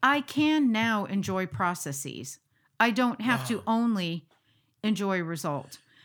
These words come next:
Speaker 1: You know, if I bake something and it's an epic flop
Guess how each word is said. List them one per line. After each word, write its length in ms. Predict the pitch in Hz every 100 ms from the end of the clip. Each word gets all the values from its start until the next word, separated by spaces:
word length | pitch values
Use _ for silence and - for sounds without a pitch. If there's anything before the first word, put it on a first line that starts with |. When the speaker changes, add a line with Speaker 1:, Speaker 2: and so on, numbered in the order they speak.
| -
Speaker 1:
You 140 | - 277
know, 220 | 262 262
if 200 | 247 254
I 160 | 285 285
bake 520 | 220 247 254 - - _ _ -
something 640 | - 247 240 233 208 202
and 140 | 208
it's 180 | 196 -
an 160 | 190 -
epic 320 | 208 214 226 -
flop 580 | - 180 180 143 131